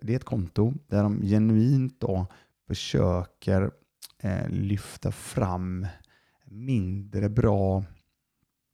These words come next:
eh, tekniker till exempel. För det finns jäkligt mycket folk, ehm, jag tror de, eh, kallades, eh, back in the day så var det väl Snake,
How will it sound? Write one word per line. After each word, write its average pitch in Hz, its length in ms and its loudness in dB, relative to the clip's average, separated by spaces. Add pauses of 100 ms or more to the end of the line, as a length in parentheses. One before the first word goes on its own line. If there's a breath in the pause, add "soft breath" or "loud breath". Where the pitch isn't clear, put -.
(1040 loud breath)
eh, 98 240 -6
tekniker 127 880 0
till 147 100 4
exempel. 117 300 2
För - 120 -2
det 104 100 0
finns - 380 -6
jäkligt - 680 -8
mycket 143 360 -4
folk, - 640 -10
ehm, - 720 -6 (380)
jag - 180 -8
tror 120 160 2
de, 92 280 -2
eh, 104 220 -4
kallades, 101 580 -2
eh, 95 180 -2
back 104 260 -4
in 104 60 -4
the 101 60 -2
day 104 220 0
så - 120 -8
var 113 120 0
det 104 60 -2
väl 101 120 -2
Snake, 104 520 0